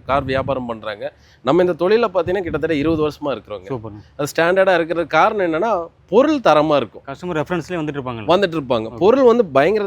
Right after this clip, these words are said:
Speaker 1: அ,
Speaker 2: ஓகே.
Speaker 1: குவாலிட்டியா இருக்குங்க.
Speaker 2: சூப்பர்.
Speaker 1: அது என்ன முன்ன பின்ன ஏதாவது இருக்கு, சின்ன விஷயம், அடிபட்ட வண்டி நம்ம எடுத்து செய்ய மாட்டோங்க.
Speaker 2: ஓகே.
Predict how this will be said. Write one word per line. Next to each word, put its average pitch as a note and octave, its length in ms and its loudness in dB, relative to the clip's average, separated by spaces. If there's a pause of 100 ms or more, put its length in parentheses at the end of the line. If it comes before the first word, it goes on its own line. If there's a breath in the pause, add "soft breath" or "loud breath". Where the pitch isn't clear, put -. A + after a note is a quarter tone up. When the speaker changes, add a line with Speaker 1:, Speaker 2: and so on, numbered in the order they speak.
Speaker 1:
அ, C3+ 280 0
Speaker 2:
ஓகே. A2+ 320 -6
Speaker 1:
குவாலிட்டியா D#3+ 440 2
இருக்குங்க. F#2+ 300 -8
Speaker 2:
சூப்பர். G#2 340 -14
Speaker 1:
அது F#2+ 220 -16
என்ன F#3+ 280 2
முன்ன G3 360 0
பின்ன G#3 140 -2
ஏதாவது G#3+ 440 2
இருக்கு, G3+ 320 -2
சின்ன A3+ 260 0 (160)
விஷயம், D#3+ 320 -2
அடிபட்ட E3 340 2
வண்டி E3+ 160 4
நம்ம D#3+ 160 2
எடுத்து C3 180 -2
செய்ய B2+ 160 -2
மாட்டோங்க. G#2+ 420 -6
Speaker 2:
ஓகே. G#2+ 220 -14